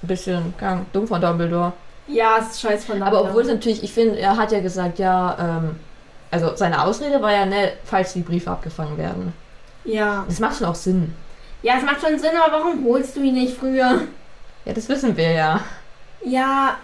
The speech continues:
Speaker 2: mm.
Speaker 1: Also, ja, ich finde, ja, Harry sagt halt jetzt, ne, im Laufe dieses ganzen Gespräches quasi alles, was, worüber er auch die, die ganzen Monate oder so, wie auch immer,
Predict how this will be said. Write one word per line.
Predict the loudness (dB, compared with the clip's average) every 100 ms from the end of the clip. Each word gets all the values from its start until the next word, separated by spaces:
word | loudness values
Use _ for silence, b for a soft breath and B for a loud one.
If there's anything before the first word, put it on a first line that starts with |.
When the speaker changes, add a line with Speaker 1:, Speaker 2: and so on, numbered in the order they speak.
| -10
Speaker 2:
mm. | -4 0 0 0 -2 -6 -10 -16 -20 -20 -20 -20 -20 -20 -20 -20 -20 -2
Speaker 1:
Also, | 2 6 6 4 2 -6 -16 -4
ja, | 0 4 4 2 B B
ich | 0 0
finde, | 4 2 0 0
ja, | 2 4 4
Harry | 4 4
sagt | 2 0
halt | 2
jetzt, | 0 2
ne, | 0 2
im | 2
Laufe | 4 4 2
dieses | 0 0
ganzen | -2 -2 0
Gespräches | -2 -4 0 0 0 -2
quasi | 0 0 0
alles, | 0 2 2 2
was, | -2 -2 -12 b b
worüber | -2 4 4 4
er | 2 4
auch | 2 0 -4
die, | -2 0
die | -2 -4
ganzen | -2 -2 -2
Monate | 0 2 2
oder | 2
so, | 0 -2 -4
wie | -4
auch | 0
immer, | 0 2 0